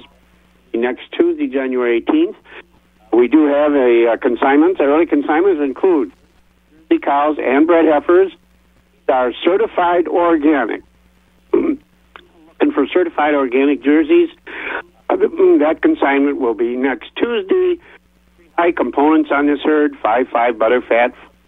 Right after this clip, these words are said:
protein. More information is on our website, and you guys can check that out, Equity Co-op,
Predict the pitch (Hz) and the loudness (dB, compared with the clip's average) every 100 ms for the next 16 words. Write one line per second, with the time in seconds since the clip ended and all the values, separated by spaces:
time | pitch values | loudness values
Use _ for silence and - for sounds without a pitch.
0 | _ _ _ _ _ 127 127 143 135 131 | _ _ _ _ _ -2 -2 -2 0 0
1 | 131 - _ _ _ _ _ _ 262 202 | -2 -8 _ _ _ _ _ _ 0 2
2 | 226 - 403 - - 180 170 139 131 123 | 0 -2 -2 -2 0 2 2 0 -2 -2
3 | 117 135 349 - 180 180 190 135 123 110 | 0 0 -2 0 2 2 0 -2 0 0
4 | 110 120 120 120 - - - 135 - 135 | 0 2 2 0 -4 -6 -4 -4 -2 0
5 | 135 139 170 156 139 131 127 139 160 220 | 0 0 0 -2 -2 -2 0 0 0 0